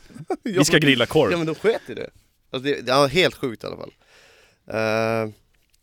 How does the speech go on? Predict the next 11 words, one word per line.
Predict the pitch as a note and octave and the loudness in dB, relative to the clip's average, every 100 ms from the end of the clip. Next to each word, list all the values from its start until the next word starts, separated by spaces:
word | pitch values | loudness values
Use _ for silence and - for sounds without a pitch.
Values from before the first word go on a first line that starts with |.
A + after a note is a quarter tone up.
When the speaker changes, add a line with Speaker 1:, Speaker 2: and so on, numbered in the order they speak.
| _ - | _ -4
Speaker 1:
men | D3+ | -2
skitmysigt | D#3+ A#3 - F#3 F#3 F3+ F3+ - | 0 -2 0 0 0 0 -2 -4
i | - | -10
stora | D3+ E3+ | -8 -6
hela. | D#3 D#3 D3 D3 D3 | 0 0 2 2 0
Jätte, | - B2+ C#3+ D3 _ - B2+ | -4 -10 -6 -6 _ -4 0
jätte, | B2 - - | 0 -2 -6
jättefin | A#2 - A2+ A#2 A2 | -6 -4 -10 -8 -6
dejt. | G#2+ - - | -6 -6 -6
Och, | G1+ - _ - | -8 -8 _ -8
eh, | G1+ G1+ G1+ - | -4 -4 -4 -8